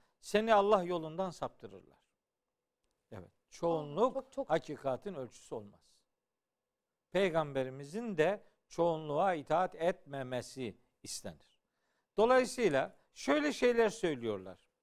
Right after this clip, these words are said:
Speaker 1: Şimdi bugün konuşacağımız konuyla da ilgili. Bu kadar alim, bu kadar hoca, şu kadar
Speaker 2: Yanlış mı
Speaker 1: kitapta böyle
Speaker 2: biliyor?
Speaker 1: yazıyor da hepsi yanlış da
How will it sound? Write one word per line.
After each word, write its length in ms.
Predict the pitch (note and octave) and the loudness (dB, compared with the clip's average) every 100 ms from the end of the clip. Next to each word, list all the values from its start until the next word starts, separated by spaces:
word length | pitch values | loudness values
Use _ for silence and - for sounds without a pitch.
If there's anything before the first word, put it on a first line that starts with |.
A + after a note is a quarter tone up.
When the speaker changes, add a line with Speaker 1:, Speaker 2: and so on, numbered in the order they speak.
| _ _ _ _ | _ _ _ _
Speaker 1:
Şimdi 220 | - F#3+ - | -8 -6 -6
bugün 320 | E3+ F#3+ A3+ | -6 -6 -4
konuşacağımız 800 | G3 G3 E3 G3 F#3 G3 G3 F3 - _ _ - | 0 0 0 0 4 2 2 -6 -10 _ _ -4
konuyla 500 | F3+ G3+ G#3+ D3+ B2 | 0 4 6 6 6
da 60 | |
ilgili. 400 | A2+ F#2+ F#2 F2 _ _ _ | 0 -2 -12 -16 _ _ _
Bu 160 | F#3 A#3 | -8 2
kadar 960 | B3+ C4 C4 C4 C4 B3+ B3+ B3+ B3 A#3+ | 4 6 6 6 6 6 6 6 6 4
alim, 520 | A#3 A#3 A#3 A#3+ A3+ | 6 6 6 2 -2
bu 80 | A3 | 0
kadar 380 | A#3+ A#3 A#3+ G#3+ | 0 2 2 4
hoca, 460 | A3+ G#3 A#3 G#3 - _ _ | 4 6 4 2 -8 _ _
şu 160 | - | -14
kadar 380 | G#3+ A#3 A#3 A#3+ | 0 2 4 6
Speaker 2:
Yanlış 180 | C4 C4 | 6 6
mı 20 | C4+ | 2
Speaker 1:
kitapta 340 | A#3+ A#3+ C4+ | 2 4 4
böyle 160 | A#3 G#3+ | 4 4
Speaker 2:
biliyor? 240 | G3 A3+ | 6 6
Speaker 1:
yazıyor 440 | A3+ A3 A3 A3+ | 6 4 2 4
da 120 | G#3+ A3+ | 6 2
hepsi 240 | A#3 - | 0 -2
yanlış 420 | A#3 A3+ A3 G3 | 0 2 -2 0
da 220 | A3+ G#3 | 2 2